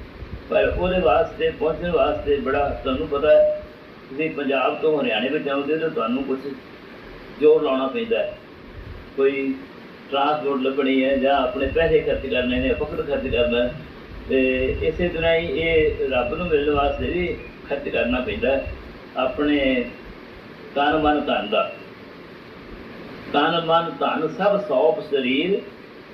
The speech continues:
ਕੋਈ ਸੁਹਾਗਣ ਕਹੈ ਕਬੀਰ।" ਇਹ ਵੇਖ ਲਓ ਕਿ ਸੁਹਾਗਣ ਬਣਨਾ ਕਿ ਨਹੀਂ ਬਣਨਾ,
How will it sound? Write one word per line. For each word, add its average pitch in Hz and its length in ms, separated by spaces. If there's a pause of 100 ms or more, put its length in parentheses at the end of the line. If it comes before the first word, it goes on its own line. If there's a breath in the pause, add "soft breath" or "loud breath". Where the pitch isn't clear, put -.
(400)
ਕੋਈ 175 260
ਸੁਹਾਗਣ 131 480
ਕਹੈ - 240
ਕਬੀਰ।" 92 540 (600)
ਇਹ 135 80
ਵੇਖ 143 220
ਲਓ 151 120
ਕਿ 151 140
ਸੁਹਾਗਣ 131 380
ਬਣਨਾ 135 340
ਕਿ 135 160
ਨਹੀਂ 147 220
ਬਣਨਾ, 143 340